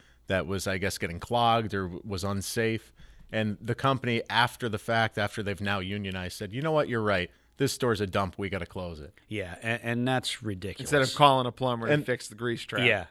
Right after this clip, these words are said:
Speaker 1: And the workers are being smart, too, in their approach to fight back. They're looking at, "Hey, we know this is a profitable store. We know that there are low incident
Speaker 3: Yeah.
Speaker 1: numbers of, you know,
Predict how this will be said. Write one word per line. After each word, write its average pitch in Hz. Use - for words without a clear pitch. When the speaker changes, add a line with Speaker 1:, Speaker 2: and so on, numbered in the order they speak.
Speaker 1:
And 147
the 131
workers 165
are 139
being 127
smart, 131
too, 143
in 113
their 104
approach 107
to -
fight 101
back. 107
They're 123
looking 143
at, 117
"Hey, 143
we 147
know 165
this 110
is 117
a 107
profitable 95
store. 95
We 123
know 139
that 127
there 113
are 107
low 107
incident 98
Speaker 3:
Yeah. 131
Speaker 1:
numbers 98
of, 95
you 107
know, 98